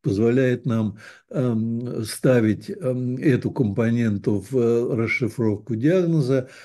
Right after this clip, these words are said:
Это патогенез, где синдром повышенной эпителиальной проницаемости является наи-, главным фактором, который допускает проникновение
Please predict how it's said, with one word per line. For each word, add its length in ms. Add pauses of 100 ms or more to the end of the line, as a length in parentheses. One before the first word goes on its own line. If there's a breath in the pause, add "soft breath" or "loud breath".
(120)
Это 420
патогенез, 1040
где 400
синдром 500
повышенной 640
эпителиальной 800 (240 loud breath)
проницаемости 920
является 800 (340 loud breath)
наи-, 680 (540)
главным 680
фактором, 800
который 440
допускает 800
проникновение 1080